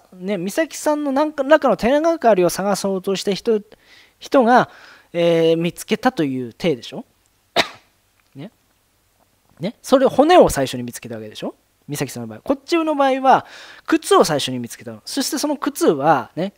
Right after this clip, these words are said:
綺麗なの。美咲さんよりも経過してんだよ、時間が。 <coughs> ね。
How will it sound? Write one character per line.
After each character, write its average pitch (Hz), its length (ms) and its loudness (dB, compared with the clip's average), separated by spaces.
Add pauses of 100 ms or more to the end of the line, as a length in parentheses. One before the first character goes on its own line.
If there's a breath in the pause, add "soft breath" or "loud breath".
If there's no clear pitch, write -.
(140)
綺 381 220 0
麗 208 260 2
な 113 100 -8
の。 107 120 -20 (480)
美 202 100 -2
咲 - 220 2
さ - 80 4
ん 320 60 6
よ 311 60 6
り 262 60 6
も 165 80 0
経 190 160 4
過 180 120 4
し - 60 -2
て 180 80 -2
ん 160 60 -2
だ 127 60 -6
よ、 104 100 -14
時 120 160 -14
間 107 240 -12
が。 98 140 -20 (560)
<coughs> - 800 -10
ね。 170 140 -14